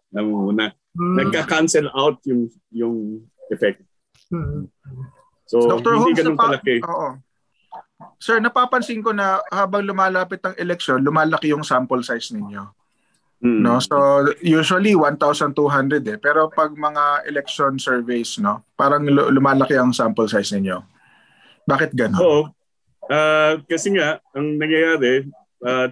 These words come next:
Speaker 1: closer to the election, gusto mong tignan at basahin yung ilang reyon.
Speaker 3: Mm.
Speaker 1: Ah, so, nangyayari doon, imbis na, ah, N C R, sa Bis-, Balance of Luzon, Visayas, Mindanao, ginagawa namin, kung maaari, meron kang tigis-, tigis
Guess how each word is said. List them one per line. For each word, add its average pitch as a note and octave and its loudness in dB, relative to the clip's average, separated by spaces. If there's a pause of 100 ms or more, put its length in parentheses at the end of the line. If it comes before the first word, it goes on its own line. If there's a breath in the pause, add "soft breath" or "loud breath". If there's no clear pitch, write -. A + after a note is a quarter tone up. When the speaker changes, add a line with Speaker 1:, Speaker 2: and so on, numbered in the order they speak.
(200)
Speaker 1:
closer F3+ 2
to E3 -2
the D3+ 2
election, C#3+ -2
gusto C#3 -6
mong C#3 -2
tignan B2 0
at A2 -10
basahin A#2 2
yung A2+ -4
ilang A2+ -2
reyon. A2 -2 (640)
Speaker 3:
Mm. G2+ -4
Speaker 1:
Ah, G#2+ 0
so, C#3 0
nangyayari D3 0
doon, C#3 2
imbis C3+ -2
na, C3 -2 (400)
ah, A2 -2
N C3 0
C C3+ 2
R, C3 4
sa A2+ -6 (240)
Bis-, A2 -8
Balance A#2 0
of A#2 -2
Luzon, C3 0
Visayas, A2+ -2
Mindanao, B2 0 (480)
ginagawa C#3+ 2
namin, C#3 0
kung C#3+ -10
maaari, B2 -2
meron A#2+ 0
kang B2 -4
tigis-, A#2+ -2
tigis A#2+ -2